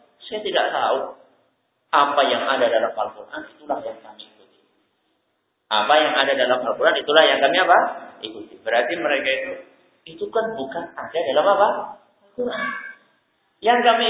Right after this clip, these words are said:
ikuti itu apa yang ada dalam Al-, Al-Quran. Inilah sejatinya pemikiran orang-orang ingkar sunnah. Mereka mengatakan, "Gak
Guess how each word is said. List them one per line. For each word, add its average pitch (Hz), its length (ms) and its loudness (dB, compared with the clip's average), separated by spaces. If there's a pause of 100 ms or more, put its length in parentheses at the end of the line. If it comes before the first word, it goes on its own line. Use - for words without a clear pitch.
(100)
ikuti 202 240 0
itu 302 80 0
apa 240 400 4
yang 247 80 2
ada 247 240 4
dalam 254 240 6
Al-, - 240 4 (320)
Al-Quran. 214 340 2 (220)
Inilah 330 500 4 (220)
sejatinya 262 720 2
pemikiran 269 720 2
orang-orang 247 640 4 (100)
ingkar 220 480 0
sunnah. 208 580 -2 (1300)
Mereka 254 240 6
mengatakan, 254 560 0
"Gak - 160 2